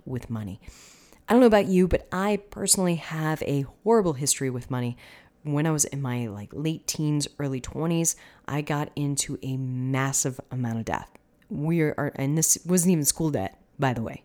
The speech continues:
not even school debt. Uh, this was just debt from me being in a relationship. Unfortunately, that was toxic at the time. I was eighteen. I didn't know any better. Um,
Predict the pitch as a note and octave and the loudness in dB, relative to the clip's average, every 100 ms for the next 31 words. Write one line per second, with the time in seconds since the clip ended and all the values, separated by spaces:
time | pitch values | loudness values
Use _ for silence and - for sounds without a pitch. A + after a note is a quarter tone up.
0 | - D3 D3+ E3+ D#3 - C#3 - - - | -4 2 2 2 0 -2 -4 -4 -8 -14
1 | - - - - - - C#3 C3+ C3+ C3 | -20 -20 -20 -20 -10 -2 0 2 2 0
2 | B2+ - - - - D3+ D3 C#3+ - C#3+ | -2 -6 -12 -20 -12 -4 0 2 2 0
3 | C3+ - B2+ - - B2+ B2+ C3 - - | -4 -2 -4 -6 -6 -4 -4 -6 -12 -10
4 | B2+ A#2+ B2 B2 B2 B2 A#2+ A2 A2 - | -4 -4 -2 -4 -4 -4 -4 -6 -8 -4
5 | B3 A#3+ A#3+ - G#3 - F#3 - E3+ - | -2 0 0 0 -2 -4 -6 -2 -2 0
6 | D#3+ D3+ C3+ A#2 B2 A#2+ A2+ - - - | -2 -2 -4 -6 -6 -6 -2 -4 -4 -6
7 | - F#3 D3 - - C3 C3 - - - | -2 -2 -2 -6 -6 -4 -4 -6 -14 -20
8 | - G#2 - A#2 - A#2+ A2 - E3+ C#3 | -10 -6 -6 -6 -4 -2 -2 -4 -4 -2
9 | A2+ A#2 A#2 A#2+ A2+ - - - - - | -2 -4 -4 -4 -6 -12 -20 -20 -12 -4
10 | B2 B2 A#2+ A#2+ B2+ | 0 0 0 -2 -4